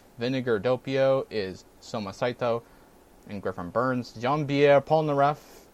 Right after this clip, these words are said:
uh, rep-, is reprised by Funamori Komatsu and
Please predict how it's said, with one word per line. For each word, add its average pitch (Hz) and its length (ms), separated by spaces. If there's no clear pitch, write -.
uh, 104 120
rep-, 104 320
is 104 240
reprised 113 800
by 107 300
Funamori 127 540
Komatsu 135 600
and 98 240